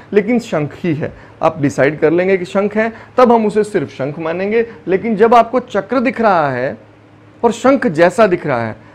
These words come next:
आपको ये लग रहा है कि जैसे चक्र बन रहा था पर बना नहीं, शंख बन गया है, तो ऐसी स्थिति में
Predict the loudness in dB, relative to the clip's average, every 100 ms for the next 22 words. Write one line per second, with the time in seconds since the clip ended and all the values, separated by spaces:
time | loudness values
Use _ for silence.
0 | -4 -2 4 6 6 4 2 0 -2 -2
1 | -4 -4 0 0 4 2 2 0 0 0
2 | 0 -2 -4 -4 -6 -4 -4 -2 -4 -6
3 | -10 -18 -12 0 0 0 -2 -2 -4 -4
4 | -2 -2